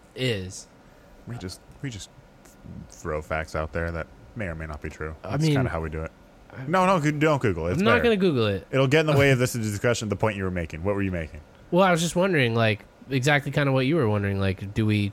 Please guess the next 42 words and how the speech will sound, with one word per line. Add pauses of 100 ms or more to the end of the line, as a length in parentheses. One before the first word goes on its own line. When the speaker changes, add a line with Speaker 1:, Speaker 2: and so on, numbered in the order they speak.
(140)
Speaker 1:
start
there
or
do
we
start,
Speaker 2:
Yeah.
Speaker 1:
like,
at, (160)
like,
you
know, (1700)
the
first
modern
civilization
was,
like,
Mesopotamia,
right? (540)
Speaker 2:
Uh,
yeah,
kinda. (260)
Yeah,
Speaker 1:
That
Speaker 2:
basically.
Speaker 1:
that
was,
like,
when,
like,
irrigation
and
shit,
like,
in, (360)
you
know.
Speaker 2:
We
all
gathered
around